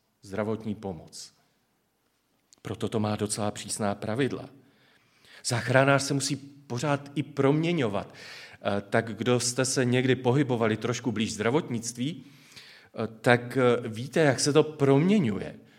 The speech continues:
Až neuvěřitelně. A třeba už jenom, eh, ty základní věci, eh, které se učíme i v první pomoci. Tak když vzpomínám na to, co mě učili, eh, tak to bylo tak, eh, poměr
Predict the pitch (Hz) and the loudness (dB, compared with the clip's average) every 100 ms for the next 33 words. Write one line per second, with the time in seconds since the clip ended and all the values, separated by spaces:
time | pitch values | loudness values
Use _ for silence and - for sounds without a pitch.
0 | - - 135 175 156 120 107 104 98 98 | -10 -2 2 4 4 4 2 2 2 0
1 | 98 - 127 135 123 135 139 139 - - | -2 0 0 2 2 2 2 0 -6 -16
2 | - - - 107 - 127 120 135 139 165 | -20 -16 -8 -8 -2 0 2 4 4 4
3 | 156 147 127 131 135 139 135 135 131 - | 2 2 2 2 0 2 2 2 -2 -8
4 | - - - 107 - 113 117 113 117 123 | -20 -18 -8 -8 -2 2 2 2 -2 -4
5 | - 127 120 113 120 117 120 120 117 120 | -4 0 0 0 -4 -4 -4 -2 2 2
6 | 117 107 104 107 - 123 123 127 120 107 | 0 -2 -4 -4 -4 -4 -2 0 2 2
7 | 95 92 - - 104 104 123 127 110 107 | -2 -6 -12 -8 -6 -4 -4 -2 -2 0
8 | 120 143 131 - 123 135 151 - - - | 0 0 -6 -2 0 2 0 -4 -14 -20
9 | - - - - 117 113 123 117 - 127 | -20 -20 -20 -12 -10 -2 0 0 0 2
10 | 135 135 131 135 117 - 120 113 98 - | 6 6 6 2 -2 -4 -4 -2 -4 -10
11 | - 127 135 127 117 110 | -6 -4 2 4 2 0